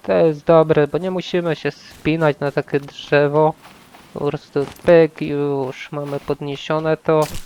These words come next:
Tutaj te liście wytniemy sobie na spokojnie wszystko. Pustka w zasadzie,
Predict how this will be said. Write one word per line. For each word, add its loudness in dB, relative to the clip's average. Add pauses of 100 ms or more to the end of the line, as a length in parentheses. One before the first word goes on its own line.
(320)
Tutaj -4
te -10
liście 0
wytniemy -6
sobie -6 (280)
na -10
spokojnie -8
wszystko. -12 (600)
Pustka -4
w -6
zasadzie, 0